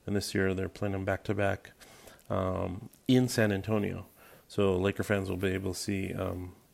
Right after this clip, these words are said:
Gabe, um, Wembanyama. I, why do I can't remember anybody's name? Um, uh, what's his first name?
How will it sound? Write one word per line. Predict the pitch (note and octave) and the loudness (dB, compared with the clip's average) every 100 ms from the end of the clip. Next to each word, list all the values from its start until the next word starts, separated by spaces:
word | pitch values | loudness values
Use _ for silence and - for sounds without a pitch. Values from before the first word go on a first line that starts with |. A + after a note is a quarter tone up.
| - - - - _ - | -20 -20 -20 -20 _ 0
Gabe, | G#2+ - | 0 0
um, | G#2 G2 F#2 F2+ F2 G2 | -2 -4 -4 -8 -12 -8
Wembanyama. | G#2 G#2+ G#2 G2 G2+ A2 A2 G#2 - - - | -2 0 2 2 0 0 -4 -10 -18 -20 -18
I, | A#2+ A#2 - - | -16 -16 -18 -18
why | C3 B2+ | -14 -10
do | C3+ A#2 | -6 -6
I | |
can't | G#2 B2 | -4 -4
remember | A#2 A2 A2 G#2+ | -2 -2 2 2
anybody's | G#2 G2+ G2 G2 | 2 -2 -4 -4
name? | G2+ F2 F2 _ - - _ - | -4 -4 -8 _ -20 -20 _ -10
Um, | F#2+ F#2 F#2 F2 G#2 - - - - _ _ _ _ _ - | -6 -4 -6 -8 -10 -16 -20 -20 -20 _ _ _ _ _ -14
uh, | - G#2 | -12 -12
what's | G#2 G#2 G#2+ | -12 -12 -8
his | G#2 G2 - - | -10 -10 -18 -8
first | G#2 - | -8 -6
name? | G2+ F#2+ G2 | -10 -10 -12